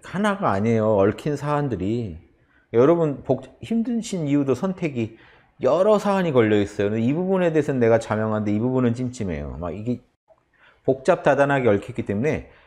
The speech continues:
자로 잰 듯이 완벽하게 잰다, 이거는 불가능하죠, 인간이. 정보도 부족하고. 하지만 주어진 정보 안에서는 선명하게 이게 구분이 어느 정도 돼야 돼요.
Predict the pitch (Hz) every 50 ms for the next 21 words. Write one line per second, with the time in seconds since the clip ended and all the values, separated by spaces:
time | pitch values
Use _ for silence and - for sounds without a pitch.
0 | _ _ _ _ _ _ _ _ - - 127 131 156 160 156 160 156 160 156 151
1 | 151 113 107 117 143 175 190 - - 190 160 156 147 - 151 139 139 139 139 117
2 | 95 98 113 135 170 160 143 - - 107 101 110 113 113 113 104 95 85 78 -
3 | 73 80 87 90 82 82 87 85 87 90 85 80 71 73 80 85 85 73 73 -
4 | - _ - - 104 101 98 107 107 101 92 - 92 85 98 98 - - - -
5 | - - - _ _ _ _ - _ _ - 127 131 147 170 175 135 - - -
6 | - - - - 151 180 208 208 196 202 180 - 151 147 151 156 151 123 110 123
7 | 135 131 127 131 123 120 139 156 165 170 170 - - _ _ _ _ _ _ _
8 | _ _ _ _ _ _ _ _ _ - - 190 202 208 196 185 170 151 135 127
9 | 110 104 107 101 - - 107 101 110 110 113 113 104 98 107 104 101 101 92 95
10 | - - 98 95 90 87 - 65 60 -